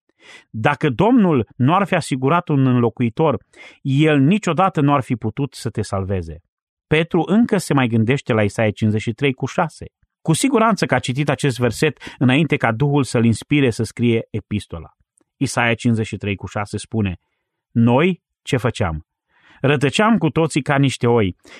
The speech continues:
Fiecare își vedea de drumul lui, dar Domnul a făcut să cadă asupra lui, ce anume? Nelegiuirea noastră a tuturor.”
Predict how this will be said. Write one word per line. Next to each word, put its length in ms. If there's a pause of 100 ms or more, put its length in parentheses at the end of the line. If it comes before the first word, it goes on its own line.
Fiecare 680
își 180
vedea 520
de 140
drumul 400
lui, 260 (200)
dar 320
Domnul 500
a 60
făcut 360
să 140
cadă 300
asupra 400
lui, 340 (260)
ce 140
anume? 480 (500)
Nelegiuirea 640
noastră 520 (260)
a 140
tuturor.” 640